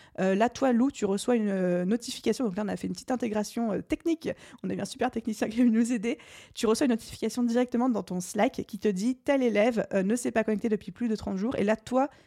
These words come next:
manuellement, en fait, tu vas aller t'intéresser à l'élève, tu vas lui envoyer un petit mail pour essayer de savoir ce qui se passe, si tout va bien. Et encore une fois, ça peut être totalement OK que la personne ne soit pas connectée sur, pendant trente jours,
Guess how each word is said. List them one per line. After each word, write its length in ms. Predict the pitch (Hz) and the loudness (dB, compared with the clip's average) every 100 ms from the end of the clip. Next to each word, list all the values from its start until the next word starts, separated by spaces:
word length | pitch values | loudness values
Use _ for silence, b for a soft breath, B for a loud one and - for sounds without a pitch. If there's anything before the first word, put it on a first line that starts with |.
| b | b
manuellement, 640 | 214 254 254 247 226 214 240 | 2 6 6 6 4 2 2
en 40 | |
fait, 160 | - 240 | -2 -4
tu 140 | 196 | -2
vas 80 | 190 | -2
aller 120 | 185 | 0
t'intéresser 520 | 233 226 226 214 - | -2 -2 -2 -2 -2
à 40 | 208 | -2
l'élève, 260 | 180 226 | 0 -2
tu 100 | - | 0
vas 60 | 185 | 0
lui 100 | 180 | 0
envoyer 280 | 185 185 - | -2 -2 -2
un 120 | 277 | -2
petit 200 | 277 - | -2 0
mail 200 | 208 254 B B B _ | 2 0 B B B _
pour 200 | 269 269 | -2 0
essayer 180 | 233 226 | 0 -2
de 60 | |
savoir 260 | 214 196 202 | -2 -2 -4
ce 80 | - | -8
qui 100 | 180 | -10
se 80 | - | 0
passe, 320 | 214 233 190 | 2 2 -2
si 160 | - | -8
tout 120 | 185 202 | -4 0
va 100 | 180 | 2
bien. 240 | 190 269 B B B | 2 0 B B B
Et 240 | 226 247 - - | 2 2 -2 -8
encore 180 | 196 208 | -2 -2
une 80 | 208 | 0
fois, 140 | 247 | -2
ça 80 | - | -2
peut 80 | 151 | -6
être 160 | - | -2
totalement 560 | 254 240 214 214 - _ | -2 0 0 0 -4 _
OK 280 | 220 - 220 262 - | -2 0 -2 -2 -2
que 80 | 208 | 0
la 120 | 190 | 0
personne 180 | 185 220 | 0 -2
ne 80 | 190 | -2
soit 140 | 190 | -2
pas 100 | 196 | -2
connectée 320 | 202 196 202 | -2 -2 -4
sur, 260 | 190 185 - | -4 -6 -4
pendant 240 | - 185 | -4 -4
trente 220 | 180 190 | -4 -4
jours, 240 | 185 269 | 0 0